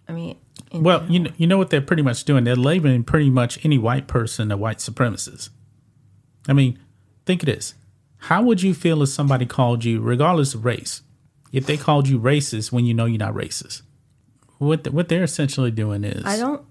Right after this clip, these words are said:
Speaker 1: really care, yes.
Speaker 2: See, I don't pay attention. I mean, on sports videos, I'm called all, all kind of names. It doesn't even bother me.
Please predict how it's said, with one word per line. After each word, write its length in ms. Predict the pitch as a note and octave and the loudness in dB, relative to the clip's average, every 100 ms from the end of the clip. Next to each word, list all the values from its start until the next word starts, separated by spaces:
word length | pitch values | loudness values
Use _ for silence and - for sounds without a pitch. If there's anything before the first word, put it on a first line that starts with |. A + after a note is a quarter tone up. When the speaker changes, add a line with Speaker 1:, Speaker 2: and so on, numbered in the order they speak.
| _ | _
Speaker 1:
really 840 | F3+ F#3 F3+ F#3 F3+ F3 F#3 F3+ F#3 _ _ _ _ _ _ _ _ _ _ _ | -10 -6 -6 -6 -6 -8 -10 -10 -14 _ _ _ _ _ _ _ _ _ _ _
care, 480 | - F#3+ F#3+ D#3+ G3 | -14 -12 -10 -10 -10
yes. 460 | E3+ F#3 F#3 - - _ _ _ _ _ _ | -10 -10 -10 -12 -16 _ _ _ _ _ _
Speaker 2:
See, 160 | - B2+ | -6 -2
I 80 | |
don't 160 | B2 C3+ | 0 0
pay 140 | C#3+ | 0
attention. 500 | B2 - A#2 A2+ A2 | 0 -2 -4 -4 -4
I 80 | A2+ | -2
mean, 320 | C#3+ C#3 A#2 - | 0 0 -2 -4
on 140 | - C#3+ | 2 2
sports 400 | C#3 - D#3+ C#3+ | 2 -2 -2 0
videos, 480 | D3 C#3 C3 B2+ A#2+ | 0 2 2 2 2
I'm 160 | A#2 | 0
called 300 | B2+ B2 A2+ | 0 -2 -2
all, 180 | G#2 A2 - - | -4 -6 -6 -2
all 160 | B2 | 0
kind 220 | A#2 A#2 | 2 0
of 60 | G#2 | -2
names. 340 | G#2+ G#2+ G#2 | -4 -4 -4
It 80 | C3+ | -2
doesn't 220 | C3+ C#3 | 0 0
even 220 | C3+ A#2 G#2 | 0 0 -2
bother 400 | G#2 G#2+ G2 F2+ | -4 -4 -4 -8
me. 280 | E2 - | -12 -14